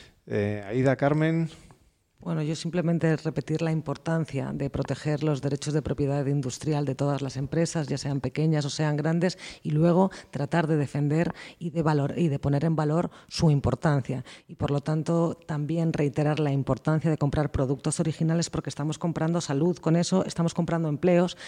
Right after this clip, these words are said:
Speaker 2: estamos comprando garantías, estamos comprando impuestos, es decir, estamos comprando el buen hacer de las cosas y compramos innovación y futuro. De la otra manera, estamos colaborando con las mafias y estamos poniendo en riesgo la economía de nuestro país y la salud de nuestros seres queridos.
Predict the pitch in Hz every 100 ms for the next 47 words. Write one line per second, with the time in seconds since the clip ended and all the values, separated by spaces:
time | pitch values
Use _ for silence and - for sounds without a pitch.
0 | - - - 165 - 180 156 175 196 185
1 | - 131 139 202 202 185 170 190 190 196
2 | 170 180 185 156 135 151 170 156 147 139
3 | 156 165 - 170 185 180 196 190 - -
4 | 170 165 151 185 151 175 160 156 139 -
5 | 151 139 117 - - 147 151 165 180 170
6 | 151 - 170 165 160 151 143 127 - -
7 | 139 160 160 165 170 165 165 165 160 160
8 | - 160 131 143 151 156 165 139 165 -
9 | 196 - - - 165 - 156 147 151 151
10 | 151 151 139 151 139 156 - - - 139
11 | 135 143 151 160 151 151 131 131 135 151
12 | 139 131 131 143 131 123 131 120 - -
13 | 156 127 - 127 135 131 120 -